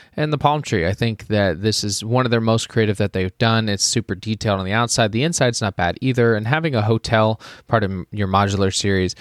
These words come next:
is a callback to the first round where they did a hotel. And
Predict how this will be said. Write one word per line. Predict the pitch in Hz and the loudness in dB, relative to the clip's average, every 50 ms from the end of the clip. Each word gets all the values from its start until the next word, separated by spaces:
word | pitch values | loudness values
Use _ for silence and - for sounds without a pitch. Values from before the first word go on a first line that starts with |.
| - - - _ | -18 -20 -12 _
is | - 104 95 | -4 -2 -2
a | 104 | -2
callback | - - 110 104 95 95 92 92 - | 0 2 2 2 4 2 0 0 -2
to | - - 98 95 92 90 | -6 -6 -4 -4 -4 -4
the | 95 104 | -6 -8
first | - - 151 175 - - - | -4 -2 -2 0 0 0 0
round | 101 90 85 87 92 95 | 0 0 0 0 -2 -2
where | 98 95 92 | -2 0 0
they | 92 90 | 0 -2
did | 90 - 98 90 90 | -2 -2 -4 -4 -4
a | 90 | -4
hotel. | 95 98 90 - - - 90 87 - - | -4 -4 -6 -6 -4 -2 -2 -2 -2 -2
And | - 98 101 98 95 | -2 -2 -2 -2 -4